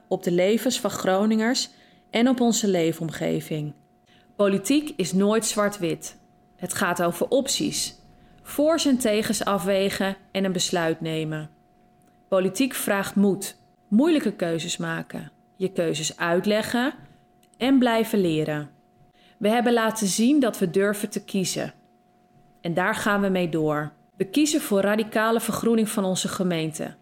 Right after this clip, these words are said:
Voor het totaal anders inrichten van onze openbare ruimte. Voor wandelaars, fietsers, groen en schone lucht.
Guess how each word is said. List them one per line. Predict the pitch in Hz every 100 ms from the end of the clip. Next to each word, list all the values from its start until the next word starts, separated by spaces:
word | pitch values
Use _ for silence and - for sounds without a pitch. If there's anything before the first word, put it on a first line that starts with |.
| _ _
Voor | _ -
het | 190 190
totaal | 190 190 240 262 254
anders | 226 240 226 214
inrichten | - 233 226 220 214 208
van | - 202
onze | 202 -
openbare | - 185 185 185 180 180 175
ruimte. | 196 185 165 - - - _ _ _ _ _
Voor | - - 185
wandelaars, | 170 170 185 190 214 302 - - _ _ _
fietsers, | - 214 202 - 240 339 - - -
groen | - - 202 202 214 294 - - _ _ _ -
en | 254
schone | - 254 240 226
lucht. | 170 147 - -